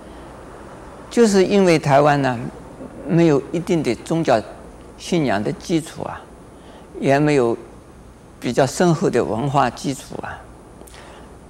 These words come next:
所以台湾呢，是非常的浅薄。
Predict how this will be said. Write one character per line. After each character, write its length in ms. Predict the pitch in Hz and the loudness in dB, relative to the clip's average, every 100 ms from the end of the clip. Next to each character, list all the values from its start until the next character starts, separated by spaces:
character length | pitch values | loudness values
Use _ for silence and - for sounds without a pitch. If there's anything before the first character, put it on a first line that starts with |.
| - | -14
所 160 | - 156 | -2 0
以 40 | |
台 260 | 143 - 151 | 0 2 4
湾 200 | 156 147 | 4 2
呢， 160 | 123 117 - - - - - - - - - - - - - - | -2 -6 -14 -20 -20 -20 -20 -20 -20 -20 -20 -20 -20 -20 -20 -20
是 320 | - 165 131 | -8 -2 0
非 380 | 117 - 185 175 | -2 2 4 4
常 280 | 170 139 107 | 0 -4 -4
的 120 | 120 113 - - - - - - - - - - - - - | -6 -8 -14 -20 -20 -20 -20 -20 -20 -20 -20 -20 -20 -20 -18
浅 260 | - - 104 | -8 -4 -4
薄。 360 | 101 101 117 | 0 2 2